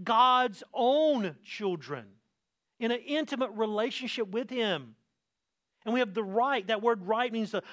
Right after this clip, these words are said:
the full authority to that title. How wonderful is that? That, that you can call yourself a child of God, not by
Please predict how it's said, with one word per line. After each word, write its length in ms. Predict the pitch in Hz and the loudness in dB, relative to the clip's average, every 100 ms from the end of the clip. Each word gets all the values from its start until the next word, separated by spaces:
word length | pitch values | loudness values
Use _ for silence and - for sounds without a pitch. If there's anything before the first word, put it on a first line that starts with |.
| - | -4
the 80 | |
full 580 | 220 - 285 302 330 330 262 | -4 -4 -2 2 4 2 0
authority 480 | - 254 269 277 254 | 0 4 6 4 -2
to 340 | - 269 269 | -6 -2 0
that 360 | 220 233 226 _ | 2 0 0 _
title. 760 | - 240 262 - 220 185 131 _ _ _ _ _ _ _ _ _ _ _ - | -6 -2 -2 0 -2 -2 -4 _ _ _ _ _ _ _ _ _ _ _ -10
How 140 | 269 | -8
wonderful 480 | 233 247 294 240 220 | -2 -2 -4 -4 -4
is 80 | 160 | -2
that? 200 | 170 160 | -4 -4
That, 80 | 156 - | -10 -4
that 200 | 247 190 | -4 -2
you 240 | 226 302 | 2 2
can 180 | 320 330 | 2 -2
call 240 | 294 254 277 | 0 2 2
yourself 400 | 285 - 254 214 | 0 -2 -2 -2
a 60 | |
child 460 | - - 220 220 214 | -8 0 2 2 -2
of 160 | 190 | -4
God, 480 | 160 156 135 107 - _ _ _ _ _ _ _ _ _ _ _ _ _ _ _ _ - | 0 0 0 -6 -20 _ _ _ _ _ _ _ _ _ _ _ _ _ _ _ _ -4
not 380 | 190 240 294 | -2 -2 -4
by 500 | 185 226 214 214 202 | -2 0 2 2 0